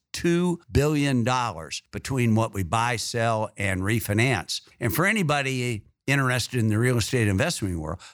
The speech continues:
that's where the big dollars are for you and for your investors, is in the transactions, you know, selling properties and refinancing. It is not in operations. By the way,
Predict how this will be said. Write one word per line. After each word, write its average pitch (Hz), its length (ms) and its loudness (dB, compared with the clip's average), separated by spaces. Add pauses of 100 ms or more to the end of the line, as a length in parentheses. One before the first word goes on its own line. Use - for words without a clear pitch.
(120)
that's 143 320 -2
where 143 180 0
the 107 140 -2
big 113 580 0 (260)
dollars 117 480 -2
are 120 320 -2
for 113 240 -6
you 127 420 2 (100)
and 143 300 0
for 135 80 -2
your 117 240 2
investors, 127 600 -2 (260)
is 110 160 2
in 120 140 2
the 104 100 0
transactions, 123 1120 -2 (400)
you 104 80 -2
know, 95 440 0 (340)
selling 135 380 -2
properties 110 920 -2
and 95 420 2
refinancing. 107 800 2
It 131 200 0
is 101 180 -4
not 117 640 2 (300)
in 117 120 -4
operations. 117 760 -2
By 123 220 -2
the 107 100 -4
way, 123 420 -2